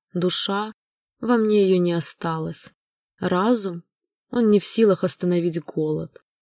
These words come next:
Сердце, Мэри называет меня бессердечным. Тело,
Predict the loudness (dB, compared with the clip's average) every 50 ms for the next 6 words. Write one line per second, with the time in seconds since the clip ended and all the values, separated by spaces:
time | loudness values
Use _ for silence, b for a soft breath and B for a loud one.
0 | _ _ _ _ _ -10 -8 -6 0 2 2 2 2 0 -4 -10 -10 -10 -10 -12
1 | -16 _ _ _ _ _ _ _ _ _ _ _ 0 2 4 6 6 6 4 4
2 | 0 0 0 0 2 2 0 0 0 -2 -2 -2 -2 -2 -2 -4 -4 -4 -4 -6
3 | -6 -6 -6 -8 -6 -6 -6 -6 -8 -12 -14 -14 -18 -20 _ _ _ _ _ _
4 | _ _ -6 -2 0 2 2 2 0 -2 -4 -6 -10